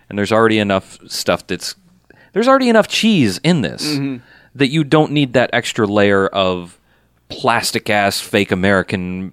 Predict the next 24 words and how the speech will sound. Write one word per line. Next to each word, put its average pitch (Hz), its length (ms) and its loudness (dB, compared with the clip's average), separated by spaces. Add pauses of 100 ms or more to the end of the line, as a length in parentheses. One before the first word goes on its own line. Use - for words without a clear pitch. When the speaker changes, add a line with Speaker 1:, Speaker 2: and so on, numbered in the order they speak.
Speaker 1:
pasteurized, 95 640 -2
processed 90 500 -4
cheese 101 280 -4
food 65 360 -12 (220)
on 85 120 -6
top 85 220 -4
Speaker 2:
Mm-hmm. - 140 -18
Speaker 1:
of - 60 -12
it. - 1000 -20
Um, 82 540 -4 (720)
Speaker 2:
Yeah. 127 240 -8
Speaker 1:
and 120 140 0
I'm 117 160 0
Speaker 2:
I, 170 60 0
I 165 60 2
Speaker 1:
kind 208 120 2
of 196 60 2
Speaker 2:
guess 175 40 -2
Speaker 1:
making 180 260 2
it 131 60 2
out 123 180 2
to 117 160 2
a, 107 120 -2 (120)
to, 95 340 -6